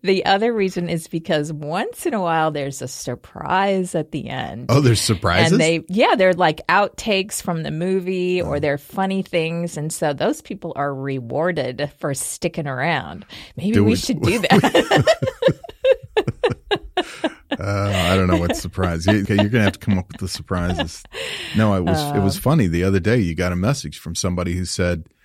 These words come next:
Speaker 2: "Boy, it'd be nice if you, if somewhere you put pictures from your trip that you talk about in the podcast." And, <laughs> and your response was, "I've been doing that every episode." We have a website with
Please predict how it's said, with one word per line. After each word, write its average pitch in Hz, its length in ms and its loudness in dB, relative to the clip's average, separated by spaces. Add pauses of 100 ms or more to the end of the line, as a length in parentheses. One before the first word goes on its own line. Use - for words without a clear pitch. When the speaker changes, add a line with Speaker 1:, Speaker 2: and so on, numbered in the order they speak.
(540)
Speaker 2:
"Boy, 160 160 6
it'd 127 140 4
be 104 100 4
nice 110 420 2
if - 300 -4 (180)
you, 107 400 2 (180)
if - 380 -4
somewhere 135 640 4
you 104 160 4
put - 440 -2
pictures 92 600 0
from 104 340 0
your 90 380 -2 (100)
trip 147 540 0 (160)
that 98 180 0
you 92 100 -2
talk 113 320 0
about 92 240 0
in 90 100 -2
the 87 60 -4
podcast." - 840 -4 (220)
And, 127 360 0 (600)
<laughs> - 640 -8
and 127 260 0
your 139 100 2
response 127 580 0
was, 120 320 4 (680)
"I've 160 160 2
been 156 200 6
doing 180 300 6
that 135 260 4
every 160 420 4
episode." 127 520 2
We 123 120 4
have 143 260 0
a 113 140 4
website 110 720 2
with 98 300 -2